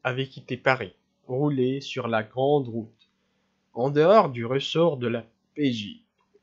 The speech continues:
Il n'avait rien à faire là. On ne lui rembourserait même pas ses frais. Tout cela à cause d'une pipe.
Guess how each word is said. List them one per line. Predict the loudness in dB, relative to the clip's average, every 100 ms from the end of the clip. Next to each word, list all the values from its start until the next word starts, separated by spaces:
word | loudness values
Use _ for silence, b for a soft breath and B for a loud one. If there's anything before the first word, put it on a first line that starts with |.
| _ _ _ _ _ _ -4
Il | 0
n'avait | 0 0 0
rien | 2 4
à | 2
faire | 2 0 0
là. | -2 -8 _ _ _ _ _ _ _ _
On | -2
ne | 0
lui | 2 2 4
rembourserait | 6 4 4 -2 -2 -2 2 2
même | 2 0 0
pas | -4
ses | -6 -10
frais. | -20 -20 -20 _ _ _ _ _ _ _ _
Tout | -2 -2
cela | 2 6 6
à | 6
cause | 2 0
d'une | -2 -8
pipe. | -10 -16 -18 _